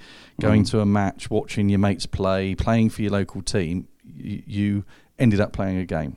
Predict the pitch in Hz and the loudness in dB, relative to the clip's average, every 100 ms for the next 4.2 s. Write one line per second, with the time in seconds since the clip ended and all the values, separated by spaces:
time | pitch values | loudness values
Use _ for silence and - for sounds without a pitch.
0 | - - - - - 52 95 - - 87 | -12 -12 -10 -10 -8 -8 -10 -10 -6 -2
1 | 85 - 80 - 85 - 95 85 82 - | -4 -6 -10 -4 -4 -2 -2 -2 -2 -8
2 | 87 82 82 80 78 - 78 76 78 - | -8 -6 -6 -8 -8 -8 -6 -6 -8 -6
3 | 87 80 78 78 80 - - - - 80 | -4 -4 -4 -4 -4 -10 -14 -12 -10 -6
4 | 82 69 | -6 -6